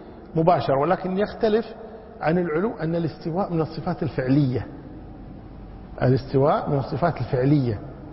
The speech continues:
أما العلو فهي صفة ذاتية لله تبارك وتعالى، أما الاستواء فهي صفة فعلية، لأن الاستواء على العرش كان بعد خلق العرش.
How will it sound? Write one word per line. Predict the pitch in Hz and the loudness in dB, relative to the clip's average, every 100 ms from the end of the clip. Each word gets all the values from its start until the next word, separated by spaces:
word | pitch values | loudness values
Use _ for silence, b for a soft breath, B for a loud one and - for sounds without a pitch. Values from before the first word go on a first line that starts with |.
| - | 2
أما | 147 151 | 4 4
العلو | 135 151 220 | 4 2 4
فهي | 156 156 | 2 2
صفة | 143 151 | 0 0
ذاتية | 147 147 - 202 123 101 - - B B B - | 2 2 2 0 0 -2 -8 -14 B B B 2
لله | 147 131 | 4 4
تبارك | 143 139 131 135 | 4 2 2 0
وتعالى، | 123 127 117 117 | -2 -2 -4 -2
أما | 170 180 | 2 4
الاستواء | 175 151 226 160 | 4 2 2 2
فهي | 165 | 2
صفة | 147 202 160 | 0 0 0
فعلية، | - 156 143 165 135 107 - B B B B B B | 2 2 4 4 4 -2 -6 B B B B B B
لأن | 156 156 156 | 2 4 6
الاستواء | 151 147 - 196 | 2 0 2 2
على | 160 | 4
العرش | 165 190 202 | 4 2 0
كان | - 196 180 | -2 2 2
بعد | 185 190 | 2 2
خلق | 127 151 - | 0 0 -2
العرش. | 120 104 - | -4 -6 -10